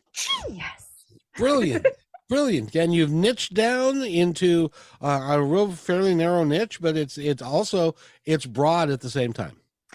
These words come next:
Speaker 1: Exactly. So I talk to authors, but it's not just for authors to listen to because it's, you know, we're just talking about mental health. And what I do on the YouTube one anyways, um, is I make playlists. So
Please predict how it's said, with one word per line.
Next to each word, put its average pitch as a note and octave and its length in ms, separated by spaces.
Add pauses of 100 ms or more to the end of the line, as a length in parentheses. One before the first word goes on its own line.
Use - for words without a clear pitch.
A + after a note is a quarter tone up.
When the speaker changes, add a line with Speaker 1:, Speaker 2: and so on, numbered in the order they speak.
(240)
Speaker 1:
Exactly. G#3 600
So F3+ 100
I F#3 100
talk C#4+ 300
to - 160
authors, G3+ 320
but G3 140
it's G3 160
not G#3+ 300
just - 360
for G#3 240
authors E3 380
to F3 120
listen G#3 340
to D3+ 200
because E3+ 380
it's, - 320 (420)
you F#3+ 140
know, F3 160
we're E3+ 80
just E3 240
talking F#3 360
about F#3+ 220
mental F#3+ 260
health. A3+ 320
And F3 140
what F3+ 120
I F#3 120
do G#3 460
on F3 460 (440)
the G3 140
YouTube G3 580
one C#3+ 180
anyways, C#3 680 (340)
um, F#3 320 (120)
is F3 380 (300)
I G3 140
make F#3+ 260
playlists. B3+ 760 (300)
So F#3+ 460